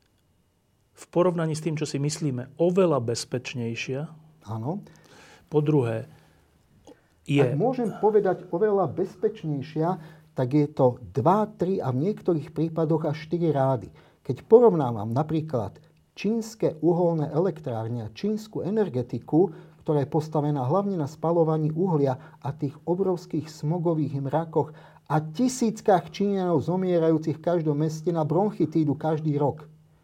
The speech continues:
Speaker 2: Oproti uholným elektrárňam v U S A, kde teda je to možno o dva, o tri rády menej, alebo v Anglicku, kde je to tiež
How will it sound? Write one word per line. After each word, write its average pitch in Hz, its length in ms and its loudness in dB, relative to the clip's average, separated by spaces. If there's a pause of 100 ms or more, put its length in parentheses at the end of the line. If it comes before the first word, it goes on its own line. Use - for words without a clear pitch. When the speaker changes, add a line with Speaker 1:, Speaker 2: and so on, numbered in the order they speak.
(720)
Speaker 2:
Oproti 170 400 2
uholným 151 480 -2
elektrárňam 139 560 -6
v - 80 -16
U 151 160 0
S 135 160 4
A, 113 160 -2
kde 107 160 -6
teda 117 320 -6
je 110 160 -6
to - 80 -14
možno 117 320 -4
o 127 80 2
dva, 123 160 0
o 123 80 2
tri 127 160 -8
rády 123 240 -4 (160)
menej, 160 400 0 (320)
alebo 104 240 -8
v 120 80 -2
Anglicku, 160 560 -2
kde 107 160 -10
je - 80 -14
to 110 80 -12
tiež 123 320 -4